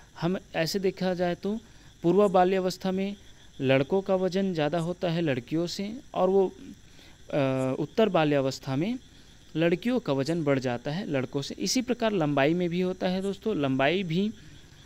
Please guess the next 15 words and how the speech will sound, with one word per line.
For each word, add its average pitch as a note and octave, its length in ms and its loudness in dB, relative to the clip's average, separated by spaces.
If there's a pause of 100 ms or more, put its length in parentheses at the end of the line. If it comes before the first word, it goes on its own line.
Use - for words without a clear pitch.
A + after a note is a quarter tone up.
(240)
लड़कियों C#3+ 640 2
का F#3 420 0 (180)
पूर्व F3 260 6
में F3 320 2 (320)
कम F3 200 2
होता F3 240 0
है F3 80 0
लड़कों D#3+ 360 0
से, F#3+ 220 -4
जबकि E3 640 -2 (220)
उत्तर G3 320 0
बाल्यावस्था D#3 600 2
में F3+ 140 -2
पहुंचते C#3 400 -6
पहुंचते C#3+ 440 -8